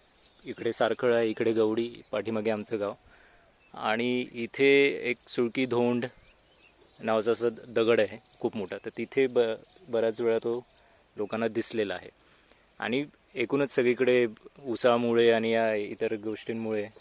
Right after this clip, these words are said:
जी त्याला त्यांचं जे, अ, या डोंगरातून पलीकडचा जो डोंगर रांग आहे, अ, मेरुलिंगची म्हणा किंवा, अ, कळंबे गाव आहे किंवा त्या पुढेचा जो, जो भाग आहे, तर त्याच्यामध्ये त्यांना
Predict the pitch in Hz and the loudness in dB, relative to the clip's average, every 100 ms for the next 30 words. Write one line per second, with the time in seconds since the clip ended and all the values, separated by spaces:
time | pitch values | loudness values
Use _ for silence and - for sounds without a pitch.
0 | - - 101 104 104 110 104 104 104 _ | -20 -14 -6 -4 -2 -2 0 0 -2 _
1 | _ _ _ - 104 104 110 104 110 107 | _ _ _ -8 -8 -6 -6 -2 0 2
2 | 101 - _ - - - 98 95 92 92 | 0 -6 _ -20 -20 -12 -4 -2 -2 0
3 | 107 113 113 110 110 110 117 110 - - | 6 6 6 2 2 2 0 -6 -8 -6
4 | 107 117 123 117 120 120 117 113 113 107 | -2 0 2 2 4 4 2 2 2 2
5 | 104 98 85 85 _ _ - _ _ - | 0 -6 -8 -16 _ _ -20 _ _ -10
6 | 95 92 90 87 90 _ - 107 117 110 | -6 -4 -6 -8 -12 _ -4 0 2 2
7 | 113 110 110 101 98 92 90 107 98 98 | -2 -4 -8 -10 -10 -12 -10 -8 -4 -4
8 | 95 - _ - _ _ - 95 92 92 | -6 -12 _ -20 _ _ -8 -4 -2 -4
9 | 90 - _ _ 120 113 117 113 101 98 | -6 -10 _ _ 2 2 4 4 4 0
10 | 95 92 92 107 104 107 117 123 120 120 | -2 -6 -10 -6 -4 0 0 0 2 2
11 | 120 117 120 117 107 95 98 107 110 110 | 2 2 2 2 0 -4 -6 -10 -6 -6
12 | 104 131 127 127 123 120 | -4 -6 -2 -2 -2 -4